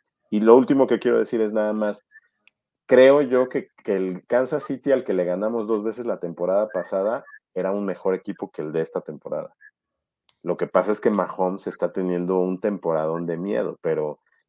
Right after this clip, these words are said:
yo de verdad creo que hombre por hombre es mejor Cincinnati que Kansas City.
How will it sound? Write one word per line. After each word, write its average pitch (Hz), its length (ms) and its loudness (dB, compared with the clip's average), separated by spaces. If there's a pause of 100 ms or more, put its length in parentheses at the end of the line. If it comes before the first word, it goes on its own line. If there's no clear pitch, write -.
(120)
yo 110 260 8
de 123 80 8
verdad 104 400 4
creo 104 240 -2
que 104 300 -2 (240)
hombre 117 300 0
por 95 240 0
hombre 117 300 -2
es 98 100 -6
mejor 98 260 -4
Cincinnati 85 580 -8
que 76 140 -14
Kansas 76 320 -10
City. - 260 -18